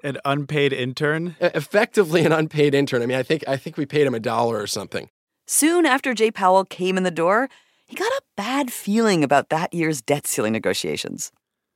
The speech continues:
Speaker 1: Remember, twenty eleven was a wild time in politics. It was a little more than halfway into President Obama's first term, and Republicans had just clobbered Democrats in the midterms,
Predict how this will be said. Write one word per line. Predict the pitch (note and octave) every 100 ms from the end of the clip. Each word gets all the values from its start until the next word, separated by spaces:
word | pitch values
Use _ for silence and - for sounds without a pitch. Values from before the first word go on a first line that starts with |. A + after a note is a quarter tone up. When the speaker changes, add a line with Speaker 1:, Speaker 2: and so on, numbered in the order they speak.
| _
Speaker 1:
Remember, | D#3+ A3+ A#3+
twenty | A#3 - A#3 C#4
eleven | A3 G3+ G3 F#3 F3+
was | C3+ C3+ -
a | C3+
wild | A#2+ G#2+ G#2+ A2+ A#2+ A#2 A2 G2
time | - A2 F#2+ F#2 F2+
in | F#2
politics. | F#2+ G1+ G#1+ - - - - - _ _ _
It | D#3+
was | F#3+
a |
little | A3+ B3
more | A3 G3+
than | F3+
halfway | C#3+ C#3+ - D3+
into | D3 C3+
President | - C3 B2 A#2+
Obama's | A2+ G#2+ G#2+
first | - F2 E2
term, | - - E2 F#2+
and | A#2+ A#2+
Republicans | B2+ - F3 E3+ E3+ E3 - - -
had | - B2
just | B2+ A#2+ -
clobbered | - - - B2 C3 C#3 C#3+ C3 B2+ A#2
Democrats | A#2 G#2 G2 G2 F2+ -
in |
the | F#2+
midterms, | F#2 F2+ - - - -